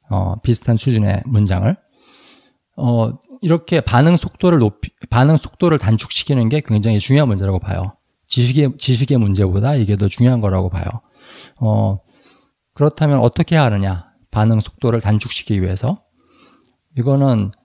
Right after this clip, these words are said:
이해는 되지만 아주 느리게 이해가 되는 말들을 자꾸 만나봐야 돼요. 그러면서 그, 그 말에 대한 익숙함? 그런 것들 늘려야 되는 거죠. 뇌가 점-, 점점 더 그런 같은 문장 형식,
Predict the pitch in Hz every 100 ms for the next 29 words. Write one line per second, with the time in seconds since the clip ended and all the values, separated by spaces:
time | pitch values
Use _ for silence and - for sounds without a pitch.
0 | _ _ - - _ _ - 127 165 190
1 | 185 113 101 110 110 98 101 - _ -
2 | 120 147 113 139 165 160 117 110 131 127
3 | 113 101 104 98 101 95 110 208 - _
4 | - - - 156 101 131 165 123 98 87
5 | 85 87 - _ _ _ _ _ _ _
6 | - 110 104 110 147 220 _ - - _
7 | - 123 113 101 110 - _ _ - 120
8 | 110 127 117 117 147 120 - 165 - 196
9 | - _ _ _ _ - 120 117 107 113
10 | 110 135 113 92 95 90 92 107 147 _
11 | _ 113 113 120 120 107 107 - - 107
12 | 113 117 107 120 196 - _ _ 120 113
13 | 101 - 110 - 127 107 107 113 113 92
14 | 92